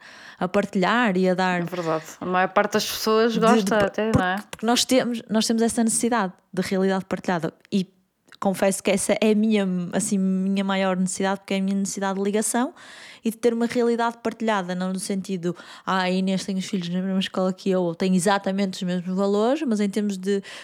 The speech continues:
Speaker 1: processos, como é que ela faz, como é que ela pensa, não é? Como é que, como é que ela arranjou estas soluções, para mim é muito, é muito interessante e não é nada, eh, cópia ou, ou também já me dei,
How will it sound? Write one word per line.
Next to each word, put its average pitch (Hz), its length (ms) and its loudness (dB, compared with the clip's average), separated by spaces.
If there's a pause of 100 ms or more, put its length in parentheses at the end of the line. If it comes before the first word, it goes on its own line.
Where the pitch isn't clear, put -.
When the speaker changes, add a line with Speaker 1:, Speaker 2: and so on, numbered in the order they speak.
(120)
Speaker 1:
processos, 190 840 2
como 180 140 -6
é 175 80 -4
que - 80 -8
ela 185 160 -2
faz, 185 400 -2
como 185 120 -6
é 185 40 -2
que 185 80 -10
ela 180 160 -2
pensa, 190 540 0
não 165 80 -2
é? 214 180 0
Como 190 160 -2
é 185 40 0
que, 185 80 -12 (460)
como 196 160 -4
é 202 40 0
que 196 100 -18
ela 202 380 0 (340)
arranjou 196 560 2
estas 190 240 -2
soluções, 196 380 -4
para 214 200 0
mim 226 440 0
é 202 120 0
muito, 208 600 -2 (200)
é 208 100 2
muito 247 200 0
interessante 269 540 0
e - 20 2
não 196 160 2
é 202 60 0
nada, 190 580 0 (280)
eh, 170 280 -2
cópia 202 480 0
ou, 147 480 -4
ou 147 160 -6 (460)
também 175 240 0
já 185 140 -2
me 175 100 -2
dei, 180 200 0